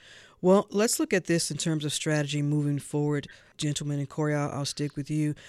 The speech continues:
In doing some coverage last night, and I had Jake Evans on, whom I know you, you know well,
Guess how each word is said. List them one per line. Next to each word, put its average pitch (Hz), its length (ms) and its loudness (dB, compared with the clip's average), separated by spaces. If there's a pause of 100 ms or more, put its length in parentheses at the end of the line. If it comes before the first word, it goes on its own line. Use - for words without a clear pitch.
(300)
In 170 140 2
doing 170 200 4
some 160 160 -2
coverage 160 460 2
last 151 340 0
night, 175 440 2
and 147 200 -4
I 147 40 -2
had 143 180 0
Jake 151 280 0
Evans 156 300 2
on, 147 260 0
whom 147 240 0
I 151 120 -2
know 147 180 2
you, 151 420 -2
you 151 200 -6
know 143 180 -2
well, 147 400 -2